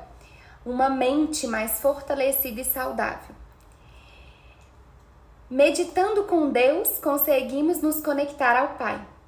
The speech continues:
E nos conectando ao Pai, conseguimos encher o nosso coração e transbordar isso. Gente, minha mão deve tá muito gostosa, né?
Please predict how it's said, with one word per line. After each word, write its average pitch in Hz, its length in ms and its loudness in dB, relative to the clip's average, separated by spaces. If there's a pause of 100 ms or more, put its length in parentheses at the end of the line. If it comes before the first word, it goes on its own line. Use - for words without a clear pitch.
(960)
E 294 100 -2
nos 339 220 0
conectando 330 680 2
ao 302 200 0
Pai, 233 320 2
conseguimos 254 880 -4
encher 277 680 2
o 302 40 2
nosso - 280 -4
coração 254 540 -8
e 226 60 -10
transbordar 277 1300 2
isso. - 420 -14 (640)
Gente, 285 840 0 (360)
minha 214 220 0
mão 233 140 -4
deve 277 240 -4
tá 294 180 0
muito 294 400 -2
gostosa, 226 640 -2
né? 311 320 -2